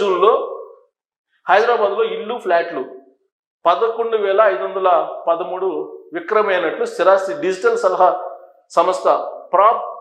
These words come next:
టైగర్ వెల్లడించింది. రెండు వేల ఇరవై నాలుగు ఇరవై ఐదు ఇదే కాలంలో విక్రయం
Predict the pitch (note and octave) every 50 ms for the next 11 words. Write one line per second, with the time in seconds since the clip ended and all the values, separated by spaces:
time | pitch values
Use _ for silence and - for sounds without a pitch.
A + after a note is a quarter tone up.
0 | - - _ _ _ _ _ _ _ _ _ _ _ _ _ _ - E3 E3+ E3+
1 | E3 G3 G3 F#3+ D#3 D3 D3 C#3 C3 B2 - - - - - - _ _ _ _
2 | _ _ _ - D#3 E3 G#3 A#3 B3 B3+ B3 B3 B3 A3 G3+ G3+ G#3 G#3+ G#3+ G#3
3 | G#3 G3+ G3 G3 F#3+ F#3+ F3+ F3+ F#3 F#3 F3+ F3 F3 F3 G3 F3+ D#3+ D3+ G3 G#3+
4 | G3+ G#3+ F3 E3 D3 C3 B2+ - - A#2+ C#3 G3+ C4 - - - - - - -
5 | - - - _ _ _ _ _ - E3+ G3 G3+ B3+ A#3+ A#3+ A#3